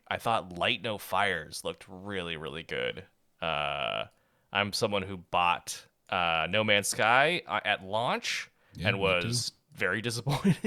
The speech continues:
Speaker 1: <laughs>
Speaker 2: <laughs> Me too.
Speaker 1: Uh, and then I gave it a big break, and I came back after they released a couple of, um,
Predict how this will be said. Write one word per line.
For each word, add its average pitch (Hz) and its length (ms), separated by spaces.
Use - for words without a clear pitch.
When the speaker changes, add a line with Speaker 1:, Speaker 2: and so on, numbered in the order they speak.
Speaker 1:
<laughs> - 240
Speaker 2:
<laughs> - 0
Me 117 200
too. 202 320
Speaker 1:
Uh, 139 600
and 131 100
then 135 100
I 123 120
gave 123 240
it 123 80
a 117 60
big 156 380
break, 131 300
and 127 80
I 104 60
came 131 260
back 117 260
after 131 260
they 107 120
released 107 360
a 113 40
couple 113 420
of, 101 220
um, 90 520